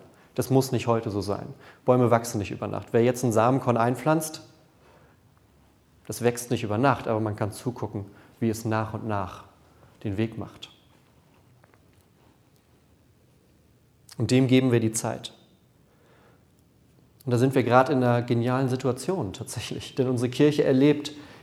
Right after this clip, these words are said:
ganz viel Veränderung. Und manchmal, wenn man sich das anhört, okay, was passiert denn bis zweitausenddreißig alles mit der Kirche? Deshalb habe ich am Anfang zehn Jahre gesagt. Was passiert denn alles mit der Kirche? Dann kann man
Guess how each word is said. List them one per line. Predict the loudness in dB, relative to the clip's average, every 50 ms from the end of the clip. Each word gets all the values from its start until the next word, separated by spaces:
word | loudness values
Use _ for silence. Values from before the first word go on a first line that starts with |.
| -4 0
ganz | 2 2 2 2
viel | -2 -2 0
Veränderung. | 0 0 2 2 2 2 0 0 -2 -4 -6 -8 -14 -16 -20 -20 -20 -20 -20 _ -20 -20 -20 -20 _ -20 -20 -20 -20 -20 -20 -20 -6
Und | 0
manchmal, | 2 4 6 6 8
wenn | 8 8
man | 8 8 6
sich | 4 4
das | 2 2 4
anhört, | 4 4 6 4 4 4
okay, | 2 0 0 0 2
was | 2 2 0
passiert | 0 -2 0 2 0 2 2
denn | 2 0
bis | 0 -2
zweitausenddreißig | -2 -2 -2 0 0 0 -2 -2 -4 -2 0 0 0 0 -2 -8 -6 -6
alles | -6 -4 -4
mit | -4 -4
der | -4 -6
Kirche? | 0 2 2 2 2 0 -2
Deshalb | -4 -4 -6 -2
habe | -2 -2 -2
ich |
am | -2 -4
Anfang | -4 -6 -6 -6 -8 -4
zehn | -4 -4 -2
Jahre | -2 -4 -4 -6 -6
gesagt. | -8 -8 -10 -14 -14 -12
Was | -12 -12 -8
passiert | -8 -10 -6 -2 -4 -2 -2
denn | -2 -4
alles | -2 -4 -2 -4
mit | -4 -6
der | -6 -8
Kirche? | -6 -6 -6 -6 -6 -10 -16 -16 -18 -20 -20 -20 -20 -20 -20 -20 -20 -20 -20 _ _ -12
Dann | -12 -4
kann | -2 2 4
man | 4 4 2 2 -2